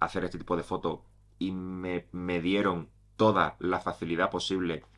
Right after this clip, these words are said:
para... Mira, mira, plegado. Me dieron todas las facilidades posibles para hacer ese tipo de fotos. No me pusieron ningún tipo de condicionante a la hora de, de, de hacer las fotos. No me dijeron, "Oye, ¿y después cuántas fotos nos mandas?". Nada.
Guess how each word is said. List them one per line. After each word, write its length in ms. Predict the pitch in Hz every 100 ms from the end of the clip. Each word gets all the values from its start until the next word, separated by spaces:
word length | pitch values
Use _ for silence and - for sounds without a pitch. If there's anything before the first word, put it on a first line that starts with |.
| - - -
para... 680 | 101 95 90 85 82 80 - -
Mira, 140 | - 78
mira, 200 | 80 - - - - - - -
plegado. 280 | 78 78 - - - - - - 90
Me 100 | 101
dieron 220 | 110 110
todas 180 | 107 107
las 100 | 104
facilidades 340 | 98 98 95
posibles 540 | 95 - 98 90 78 - - - -
para 160 | 104 92
hacer 200 | 104 98
ese 140 | 82
tipo 220 | 87 85
de 60 | 80
fotos. 360 | 101 - 104
No 320 | 95 95 110 123
me 120 | 110
pusieron 500 | 87 - 92 82 - - - -
ningún 520 | 92 98 101 117 107
tipo 240 | 110 107
de 100 | 95
condicionante 800 | 92 92 87 - 85 92 92 82 73 - -
a 140 | 90 90
la 140 | 85
hora 260 | 95 95 87
de, 380 | 82 82 80 73 - -
de, 480 | 85 80 85 80 - - - -
de 280 | 82 90 87
hacer 260 | - 95
las 160 | 85 -
fotos. 320 | 101 98 95
No 120 | 90
me 80 | 87
dijeron, 340 | 82 85 82 -
"Oye, 220 | 87 90
¿y 40 |
después 340 | 85 - 90 90
cuántas 340 | 90 87 -
fotos 220 | 92 92
nos 120 | 87 78
mandas?". 340 | 90 85 -
Nada. 300 | 95 87